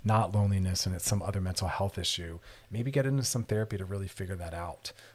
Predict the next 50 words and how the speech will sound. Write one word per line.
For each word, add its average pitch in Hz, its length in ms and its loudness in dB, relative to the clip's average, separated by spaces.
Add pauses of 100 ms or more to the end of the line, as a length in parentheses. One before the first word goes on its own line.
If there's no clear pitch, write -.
(100)
Or 95 240 -2
if - 140 -6
everything 95 260 -2
I'm 98 80 0
talking 92 300 -2
about 87 200 0
just - 180 0
isn't 85 260 -4
really 87 160 -4
helping, - 580 -8 (360)
or 101 420 4
if 101 240 -4
it 101 100 -2
sounds 117 420 2
good 107 180 0
in 95 100 0
theory, 98 400 -2
but 82 120 -8
it's 85 100 -2
just - 180 -2
not 90 140 -4
something 90 280 -2
you're 87 140 -4
able 87 220 -6
to 87 80 -6
really 87 260 -6
execute, - 680 -2 (440)
therapy 107 440 0
might 95 200 -4
be 101 100 -8
something 92 800 -2
that 92 220 0
could 90 100 0
help - 300 -2
with 87 160 -6
motivation. 98 640 2
And 92 80 2
like 90 160 -2
I - 40 0
said, 101 200 0
uncovering 95 580 2
maybe 90 220 2
a 82 40 -2
deeper 92 540 2 (240)
psychological 92 600 6
issue 92 340 2
that's - 380 0 (100)
truly 139 460 10 (180)
the 101 80 4
problem, 80 560 0